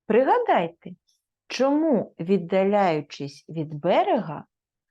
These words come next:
корабель поступово зникає з поля зору? Про що це свідчить?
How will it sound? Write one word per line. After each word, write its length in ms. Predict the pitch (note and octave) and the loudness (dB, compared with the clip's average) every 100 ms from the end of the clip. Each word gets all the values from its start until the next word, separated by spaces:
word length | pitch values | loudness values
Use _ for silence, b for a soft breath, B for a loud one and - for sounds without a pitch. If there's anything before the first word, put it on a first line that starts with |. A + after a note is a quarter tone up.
| _ | _
корабель 640 | - F3 E3 D#3+ A3 F#4+ G#4 | -2 0 0 0 0 0 -2
поступово 840 | D4+ C4+ - G#3 G#3 B3+ F4+ F#4 | -6 -8 -6 -8 -4 -4 -2 -2
зникає 720 | E4 A#3 G#3+ G#3 G#3 D4+ F4+ | -2 0 -2 -2 0 0 -2
з 120 | F4+ - | -8 -12
поля 460 | - C4+ C#4+ E4 | -6 -4 -2 -2
зору? 500 | E4 E4+ C4 E3+ - _ _ _ _ _ _ _ _ _ _ _ _ _ _ _ _ _ _ _ _ - | -4 -4 -4 -4 -10 _ _ _ _ _ _ _ _ _ _ _ _ _ _ _ _ _ _ _ _ -10
Про 260 | - C4+ | -2 -2
що 340 | E4+ - A#4 A4 | -2 -4 -4 -4
це 280 | - F#3+ G3 | -6 -8 -8
свідчить? 840 | - A#3+ G#3 G#3 - - _ | -6 -4 -4 -6 -16 -18 _